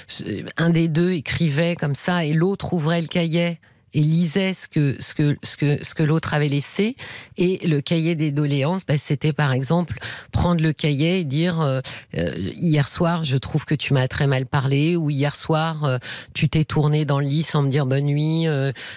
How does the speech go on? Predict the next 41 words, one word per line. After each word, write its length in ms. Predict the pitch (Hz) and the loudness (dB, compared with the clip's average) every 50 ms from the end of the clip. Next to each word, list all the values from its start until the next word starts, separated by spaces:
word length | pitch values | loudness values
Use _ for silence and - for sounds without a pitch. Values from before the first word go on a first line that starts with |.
| - - | -6 -2
j'attendais 540 | 107 120 147 139 - - 143 139 135 147 143 | 0 2 2 2 2 2 2 2 2 2 0
que 60 | - - | 0 0
tu 80 | 151 | 0
me 60 | 139 | 0
prennes 240 | 127 - 151 151 151 | 0 2 0 2 2
dans 140 | 147 135 131 | 2 0 -2
tes 180 | - - 147 139 | -2 -2 -2 0
bras. » 340 | 139 127 135 160 175 196 233 - - - - - - - - | 0 0 0 0 -2 -2 -6 -8 -14 -16 -16 -18 -14 -6 -2
Et 120 | 165 165 | -2 -2
quand 200 | - - 196 208 | 0 0 0 0
vous 180 | 214 196 196 208 | 2 2 2 2
lisez, 580 | 196 175 185 196 202 180 165 190 226 226 226 | 2 2 2 2 2 2 0 0 0 0 0
en 140 | 202 156 143 | -2 -2 -4
fait, 440 | 135 - - 175 165 165 - - - - | -4 -4 -2 -2 -2 -2 -2 -4 -4 -2
euh, 180 | 127 120 113 104 | 0 0 0 -2
ce 120 | 143 - - | -6 -8 -4
qui 100 | - 160 | 0 0
a 40 | |
été 260 | 143 135 127 - - 160 | 0 0 0 0 0 0
écrit, 400 | 151 - - - - 226 233 214 | 0 0 -2 -2 0 0 0 2
déjà, 420 | 185 175 170 143 147 185 190 208 | 2 0 0 2 0 0 0 0
vous 160 | 196 165 165 | -2 0 0
n'avez 220 | 156 147 139 151 147 | 2 2 2 0 -2
plus 260 | - - - 233 240 | -2 0 0 2 2
la 140 | 220 190 160 | 2 0 0
personne 480 | - 156 160 - - - 170 165 160 | 0 -2 -2 -2 -2 -2 0 0 2
en 60 | 147 | 0
face 260 | 131 - 147 147 127 123 | 0 0 -2 0 0 2
de 80 | 135 | 0
vous. 320 | 143 127 127 165 220 302 - _ _ _ - - - - - - - - - - - - - | 0 2 2 0 0 -2 -4 _ _ _ -20 -14 -14 -14 -12 -12 -14 -14 -14 -14 -14 -6 0
Donc, 300 | 156 156 160 165 170 165 | 2 4 4 4 2 0
ça, 220 | - - - 160 147 147 139 117 - - | -2 -2 0 0 0 0 0 -4 -6 -8
c'est 440 | - - - - - - - 165 156 | -12 -12 -10 -10 -10 -6 -2 -2 -2
quand 160 | - 165 160 | 0 0 0
même, 260 | 160 180 185 196 190 175 | 2 2 2 2 2 2
euh, 380 | 160 151 143 139 139 131 113 - - | 2 0 0 0 0 -2 -2 -4 -2
émotionnellement, 1080 | - 165 165 165 170 160 - - - 175 165 170 170 170 170 175 180 185 202 233 262 - _ _ - - - - - - | 0 2 2 2 0 0 -2 0 0 2 2 2 0 0 0 0 0 0 -2 -4 -6 -8 _ _ -20 -20 -20 -20 -20 -14
c'est 180 | - - - 175 | -10 -4 -2 0
beaucoup 300 | 165 151 180 180 - 190 | 2 2 0 0 0 2
moins 240 | 185 180 185 185 185 | 2 2 2 2 0
violent. 640 | 185 156 147 139 135 185 190 185 180 170 175 202 | 0 -2 -2 0 2 2 2 2 0 -2 -4 -6